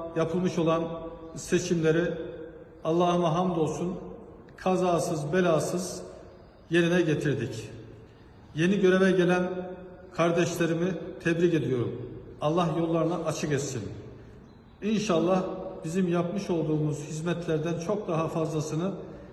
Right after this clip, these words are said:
ilçemize kazandırırlar. Temennim ve dileğim bu. Bu hususta bana ne vazife, ne görev düşüyorsa yedi yirmi dört saat ben ilçemin emrindeyim. Aynı zamanda sizlerle şunu da paylaşmak istiyorum.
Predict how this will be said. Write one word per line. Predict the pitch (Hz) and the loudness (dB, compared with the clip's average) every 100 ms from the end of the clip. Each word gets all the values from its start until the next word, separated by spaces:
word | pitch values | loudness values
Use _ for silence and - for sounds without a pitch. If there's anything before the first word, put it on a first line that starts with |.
| - - | -20 -8
ilçemize | 180 175 185 165 151 175 - - - - - 170 | -4 -2 0 0 0 -2 -2 -6 -12 -14 -6 0
kazandırırlar. | 156 170 156 151 143 139 113 - - - | 2 4 4 4 4 4 2 -2 -8 -4
Temennim | 175 175 170 170 180 190 - - - - | 0 2 4 4 2 0 -6 -12 -8 -2
ve | 156 | 0
dileğim | 160 165 170 156 | 2 2 2 2
bu. | 143 - 110 - - - - - | 0 0 -4 -10 -12 -16 -14 0
Bu | 170 208 | 6 6
hususta | 196 165 - 180 190 185 - - - - - 147 | 4 0 0 2 2 2 -4 -8 -10 -12 -8 2
bana | 190 190 | 4 6
ne | 190 214 185 | 4 4 4
vazife, | 170 147 - 160 - - 175 | 2 2 0 0 0 -4 0
ne | 202 | 0
görev | 180 180 175 160 | 2 2 2 0
düşüyorsa | 175 226 165 - 180 202 - - - - - - | -2 0 0 0 0 0 -2 -10 -12 -14 -12 0
yedi | 175 190 | 2 4
yirmi | 202 185 170 160 | 4 2 2 2
dört | 156 160 | 0 0
saat | 180 196 208 - - - - - - 151 | 4 6 4 0 -8 -10 -12 -16 -12 0
ben | 175 196 | 4 4
ilçemin | 180 165 - 170 214 | 2 0 0 0 2
emrindeyim. | 170 151 131 120 101 - - - - - - - - | 2 2 2 2 0 -4 -8 -12 -16 -18 -20 -6 2
Aynı | 202 208 | 4 4
zamanda | 196 196 190 196 190 | 4 4 6 4 0
sizlerle | 190 180 190 185 | -2 2 4 4
şunu | 170 175 175 | 0 -2 0
da | 185 | 0
paylaşmak | 175 160 160 165 147 | 2 2 2 0 -4
istiyorum. | - - 127 113 | -4 -4 -4 -4